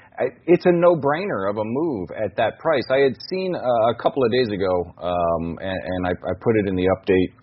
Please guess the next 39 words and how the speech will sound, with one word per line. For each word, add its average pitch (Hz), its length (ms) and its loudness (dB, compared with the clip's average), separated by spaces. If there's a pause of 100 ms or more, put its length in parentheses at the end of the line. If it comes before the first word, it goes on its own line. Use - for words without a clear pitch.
on 85 240 -2
the 80 80 2
roster 95 400 2
bubble 82 320 0
article 85 400 0
on 82 80 -4
the 85 80 -2
O 85 80 0
B 90 160 -2
R, 87 320 0 (320)
uh, 76 160 -4
that 82 80 0
I've 85 120 0
been 80 200 -4
sort 82 160 2
of 65 80 -2
updating 80 400 -4
throughout 82 400 0
the 82 80 -2
week 85 320 -2
as 85 80 0 (240)
different 80 320 -6
names 90 320 -2
crossed 87 320 0
the 87 80 0
wire, 92 480 4 (400)
that, 92 200 4 (120)
uh, 85 240 0
Harrison 107 560 2
was, 90 240 0 (720)
I - 320 -16
can't 165 160 -6
remember 156 160 6
if - 80 0
they 120 160 2
said 113 280 0
in 92 200 -4
trouble 135 880 2
or 101 320 0